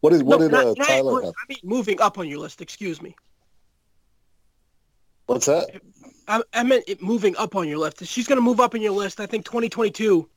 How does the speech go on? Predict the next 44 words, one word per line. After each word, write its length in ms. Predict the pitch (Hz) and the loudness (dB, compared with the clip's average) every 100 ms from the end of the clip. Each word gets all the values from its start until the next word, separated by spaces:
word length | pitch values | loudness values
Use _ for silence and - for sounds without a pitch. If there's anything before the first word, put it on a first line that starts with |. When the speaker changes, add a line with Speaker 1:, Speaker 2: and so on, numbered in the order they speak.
| _ _ _ _ - | _ _ _ _ -10
Speaker 2:
carries 320 | - 180 165 | 0 2 4
a 40 | 170 | 4
lot 200 | 175 151 | 2 2
of 80 | |
weight 180 | 160 151 | 0 -2
for 120 | - | -8
that. 220 | 147 139 - | -10 -10 -10
So 400 | - 190 175 - - | -8 -6 -6 -8 -12
she 180 | - 294 | 2 4
should 160 | - - | 6 4
Speaker 1:
Oh, 20 | |
Speaker 2:
be 80 | 285 | 4
Speaker 1:
I 60 | |
Speaker 2:
on 60 | 277 | 4
the 60 | 175 | 0
Speaker 1:
got 80 | 277 | -4
Speaker 2:
list, 100 | - | -6
Speaker 1:
you. 60 | - | -6
Speaker 2:
but 80 | |
I 60 | 240 | -6
think 180 | 254 240 | -6 -8
it's 80 | - | -10
gonna 100 | 202 | -6
be 80 | |
in 100 | 214 | -6
the, 60 | 170 | -4
like, 180 | 165 160 | -8 -8
the 120 | 175 | -8
nineties 520 | 170 180 175 156 151 | 0 0 0 -2 -8
somewhere, 360 | - 165 143 139 | -10 -8 -8 -8
is 120 | 139 | -8
my, 240 | 156 160 - | -4 -4 -2
in 140 | 185 | -2
my 160 | 160 143 | 0 -2
opinion. 380 | 139 - - 135 | -4 -12 -8 0
Speaker 1:
Oh, 220 | 147 104 | 2 2
yeah, 240 | 87 85 87 | 2 0 0
that's 240 | 92 - | 0 0
where 160 | 95 82 | 0 0
I 80 | |
had 140 | 82 82 | 0 -4
her 80 | 76 | -6
last 340 | 80 78 - | -12 -10 -8
time. 180 | 82 | -8